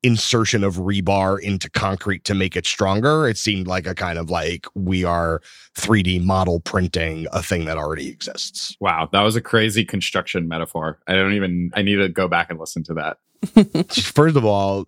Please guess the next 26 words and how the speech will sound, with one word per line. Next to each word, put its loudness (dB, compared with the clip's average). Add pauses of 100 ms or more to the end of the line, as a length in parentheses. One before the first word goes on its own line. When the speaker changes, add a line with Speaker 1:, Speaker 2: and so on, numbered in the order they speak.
Speaker 1:
you -6
can't 0
see 2
my 2
H -4
G -4
T -6
V -12 (400)
stand-up. 2
That's 4
really, 4
Speaker 2:
<laughs> -8
Speaker 1:
that's 4
really 2
where -2
my -2
stand-up 0
energy -2
is 0
being -6
spent 2
these -10
days. -8
Speaker 2:
It's -10
true. 0 (140)
Speaker 1:
Joe, 2